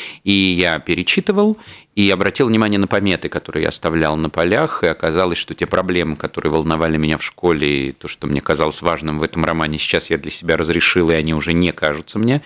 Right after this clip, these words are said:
такими важными и интересными. И наоборот, оказалось, что я, я человек, который много раз читал "Войну и мир" просто в силу,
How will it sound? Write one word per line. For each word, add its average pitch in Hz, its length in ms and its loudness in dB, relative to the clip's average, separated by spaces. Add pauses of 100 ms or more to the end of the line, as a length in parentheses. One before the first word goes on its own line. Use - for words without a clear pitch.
(420)
такими 113 240 0
важными 117 440 2
и - 20 2
интересными. 120 520 2
И 113 200 2
наоборот, 117 580 2
оказалось, 87 320 0
что - 160 -4
я, 87 260 4
я 90 220 2
человек, - 240 -2
который 82 300 -2
много 92 420 2
раз 85 140 2
читал - 260 0
"Войну 90 220 2
и 90 40 4
мир" 92 160 2
просто - 280 -4
в - 40 -10
силу, 82 360 2